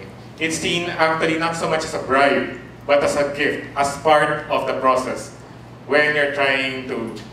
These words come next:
okay, facilitate a filing of government papers or making, okay, a process work that involves government officials. Okay, so this would be our examples.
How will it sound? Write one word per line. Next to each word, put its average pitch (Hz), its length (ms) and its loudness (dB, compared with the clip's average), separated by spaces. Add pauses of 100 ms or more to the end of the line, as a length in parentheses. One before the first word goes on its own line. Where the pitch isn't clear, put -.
(120)
okay, 113 240 -6
facilitate 123 800 2 (320)
a 123 480 2 (560)
filing 139 460 4
of 117 180 -8
government 113 460 0 (100)
papers 151 640 0 (460)
or 156 680 4
making, 127 800 0 (160)
okay, 113 480 -4
a 113 40 -8
process 117 560 0
work 120 360 0 (540)
that 135 160 -2
involves 123 500 2 (200)
government 110 500 2
officials. - 720 -8 (800)
Okay, 101 100 -14
so - 160 -6
this 147 240 2
would 139 160 0
be 117 260 -4 (140)
our 107 140 2
examples. 101 640 -4